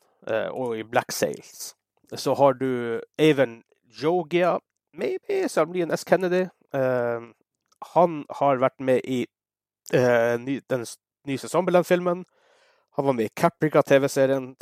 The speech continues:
Caprica som er basert på Battlestar Galactica. Det som er litt mer bekymringsverdig er at han har vært med i iCarly, men det er nå greit. <laughs> For å si det sånn. Eh, så er det Neil McDonough, som han,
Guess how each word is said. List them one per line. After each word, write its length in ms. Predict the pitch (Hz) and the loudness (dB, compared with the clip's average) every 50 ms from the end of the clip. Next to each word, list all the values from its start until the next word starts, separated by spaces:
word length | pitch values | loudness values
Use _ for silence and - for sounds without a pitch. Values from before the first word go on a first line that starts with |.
| - - | -14 -2
Caprica 360 | - 139 - - 127 127 - - | 0 0 0 0 -2 -4 -4 -6
som 100 | - 117 | -8 -6
er 80 | 104 | -6
basert 300 | 107 107 - - 117 104 - _ | -6 -4 -2 -2 -2 -2 -2 _
på 240 | 117 107 104 101 - - _ _ _ _ | -6 -6 -6 -8 -10 -14 _ _ _ _
Battlestar 280 | 117 131 127 - - 107 | 0 0 0 0 -2 -4
Galactica. 480 | 98 107 139 - - 151 143 170 180 175 _ _ _ _ _ _ _ _ _ _ _ _ _ _ _ _ _ _ _ _ _ _ | -2 -4 -4 -2 -2 0 2 2 2 0 _ _ _ _ _ _ _ _ _ _ _ _ _ _ _ _ _ _ _ _ _ _
Det 100 | 135 120 | 0 0
som 120 | - 135 123 | 0 0 0
er 20 | |
litt 140 | 143 139 - | 0 2 4
mer 80 | 147 127 | 2 2
bekymringsverdig 480 | 123 - 147 143 135 - 147 139 135 | 2 0 -2 -2 0 0 2 2 4
er 60 | 127 | 2
at 80 | 107 - | 2 2
han 140 | - 113 110 | 0 0 0
har 80 | 107 101 | -2 -2
vært 100 | - - | -4 -6
med 200 | 117 113 110 - - | -6 -6 -6 -4 -6
i 160 | 110 104 104 | -8 -8 -6
iCarly, 840 | - 101 104 101 98 - - 160 175 185 180 175 175 180 180 180 185 | -6 -6 -8 -8 -10 0 2 4 4 4 2 2 2 2 2 2 2
men 200 | 185 160 123 110 | 0 -4 -8 -6
det 120 | 107 113 104 | -4 -4 -4
er 40 | 107 | -4
nå 120 | 107 110 | -6 -8
greit. 340 | 117 120 123 - _ - - _ _ _ _ _ _ _ _ _ _ _ _ _ | -6 -6 -6 -8 _ -18 -20 _ _ _ _ _ _ _ _ _ _ _ _ _
<laughs> 640 | - - - - 151 147 - - - - 123 117 - - _ _ _ _ - - - - _ _ | -4 -4 0 2 2 0 0 0 -2 -4 -4 -4 -6 -12 _ _ _ _ -20 -20 -20 -20 _ _
For 80 | - 113 | -6 -4
å 40 | |
si 100 | - 120 117 | -2 0 0
det 80 | 113 | 2
sånn. 300 | 110 151 160 156 151 147 - _ - | 4 4 2 2 0 -4 -12 _ 2
Eh, 200 | 139 131 127 120 | 4 4 4 2
så 140 | - - 139 | 2 2 2
er 80 | 131 120 | 0 2
det 80 | 120 | 2
Neil 240 | 139 156 160 135 110 | 4 4 4 4 2
McDonough, 760 | 113 117 120 - - 123 117 - 156 165 170 170 175 170 170 - - - | -2 -4 -6 -6 -10 -8 _ 2 2 2 2 2 0 0 -2 -6 -10 -4
som 220 | - 135 117 107 | -2 -2 0 0
han, 240 | 101 113 104 107 104 | 0 -2 -2 -4 -8